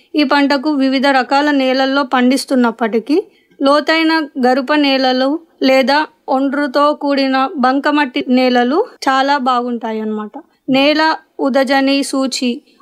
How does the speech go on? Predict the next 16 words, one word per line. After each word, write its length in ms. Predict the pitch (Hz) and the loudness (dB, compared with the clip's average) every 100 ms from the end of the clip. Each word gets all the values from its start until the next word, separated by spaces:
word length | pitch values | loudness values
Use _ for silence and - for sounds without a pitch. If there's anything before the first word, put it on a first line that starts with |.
| - | -2
ఆరు 280 | 262 277 320 | 0 2 0
నుంచి 380 | 302 285 247 311 | 0 -2 -2 -2
ఎనిమిది 580 | 302 254 262 269 262 | 0 2 2 2 2
ఉండే 340 | 269 254 247 254 | 2 2 2 2
నేలలు 400 | 247 247 254 277 | 2 2 2 0
బాగా 420 | 262 240 233 285 | 0 0 0 0
అనుకూలం. 540 | 269 247 - 233 220 294 _ _ _ _ - | 0 -4 -4 -4 -4 -8 _ _ _ _ 0
నేల 260 | 277 320 339 | 2 2 2
తయారీ 500 | 311 277 285 294 302 | 0 2 2 0 -2
అనేది 540 | 285 269 262 320 - _ _ _ | -2 -2 -2 -4 -6 _ _ _
పప్పు 240 | 277 247 302 | -2 0 -2
శనగ 320 | 320 294 285 | 2 2 0
పంట 340 | 254 269 247 | 0 0 2
నేలలో 640 | 254 254 247 247 240 311 392 _ | 2 2 2 2 2 0 -4 _
గాలి 540 | 240 254 262 285 302 311 | 0 2 0 -2 -4 -4
ప్రసరణ 720 | - 262 254 269 277 285 | -4 -6 -2 -2 0 0